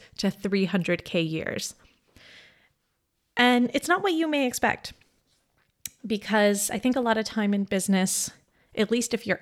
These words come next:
anything like me, we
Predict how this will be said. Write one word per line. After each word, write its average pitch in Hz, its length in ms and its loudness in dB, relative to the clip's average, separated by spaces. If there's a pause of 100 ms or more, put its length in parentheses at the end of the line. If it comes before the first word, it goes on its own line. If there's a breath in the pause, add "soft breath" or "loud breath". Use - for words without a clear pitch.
anything 240 460 2
like 185 260 -6
me, 180 440 0 (1500 soft breath)
we 214 540 -4